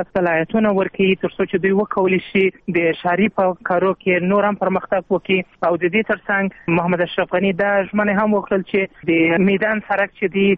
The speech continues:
چې تر اوسه ډیزاین یې نه و تکمیل شوی او د مخکې هم زیان هم لیدلی و، نو دوی وویل چې په دې هم کار جریان لري او داوطلبي ته یې ایښي دي، نو ژر تر ژر په دې برخه کې هم کار کیږي. او د دې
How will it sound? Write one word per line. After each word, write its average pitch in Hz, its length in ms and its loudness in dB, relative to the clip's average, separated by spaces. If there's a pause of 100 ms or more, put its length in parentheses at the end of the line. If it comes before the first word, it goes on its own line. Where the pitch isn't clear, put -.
(140)
چې 170 80 0 (120)
تر 190 160 0
اوسه 190 280 -4
ډیزاین 190 440 0
یې 185 40 -2 (440)
نه 220 80 4
و 214 180 -2
تکمیل 190 380 -2
شوی 196 320 2 (320)
او 165 80 2 (100)
د 190 320 0
مخکې 202 260 -2 (120)
هم 185 240 -4
زیان 208 280 0
هم 208 120 -2
لیدلی 190 400 2
و، 196 100 0 (400)
نو 180 180 2
دوی 202 100 0
وویل 202 240 0
چې 196 160 -10
په 185 140 0
دې 196 160 2
هم 208 120 -4 (200)
کار 202 240 -2
جریان 202 340 -2
لري 190 240 2
او 175 140 2
داوطلبي 160 500 0 (240)
ته 196 140 0
یې 196 180 0
ایښي 190 320 -2
دي، 202 80 4 (380)
نو 180 180 2
ژر 208 160 0 (160)
تر 185 180 -2
ژر 190 220 0
په 180 160 0
دې 196 220 2
برخه 196 200 -4
کې 180 200 -6
هم 202 120 0 (240)
کار 190 220 0
کیږي. 156 340 0 (380)
او 180 180 2
د 190 120 2
دې 233 80 2